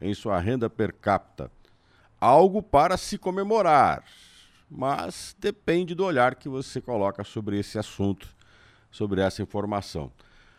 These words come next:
Os dados são do I B G E, Instituto Brasileiro de Geografia e Estatística. Em dois mil e vinte e um, a renda do estado era de mil quinhentos e quarenta e um reais, agora a renda per capita é de mil oitocentos e quarenta e seis. Que legal, né?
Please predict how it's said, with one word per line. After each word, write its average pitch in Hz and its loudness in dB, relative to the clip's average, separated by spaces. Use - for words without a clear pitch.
Os 135 -4
dados 165 4
são 139 0
do 127 2
I 117 4
B 107 4
G 104 0
E, 175 4
Instituto 101 -8
Brasileiro 98 0
de 85 -6
Geografia 87 -2
e - -6
Estatística. - -6
Em 202 10
dois 165 10
mil 143 6
e 139 6
vinte 131 6
e 131 2
um, 123 4
a 113 6
renda 113 2
do 110 0
estado 95 -2
era 92 0
de 80 -10
mil 151 2
quinhentos 123 -2
e - -10
quarenta 107 -2
e 101 0
um 98 0
reais, 160 2
agora 135 2
a 127 6
renda 131 4
per 127 -2
capita 117 2
é 117 0
de 110 -2
mil 113 4
oitocentos 107 2
e 101 0
quarenta 95 4
e 87 2
seis. - -8
Que 233 -2
legal, 120 8
né? 120 0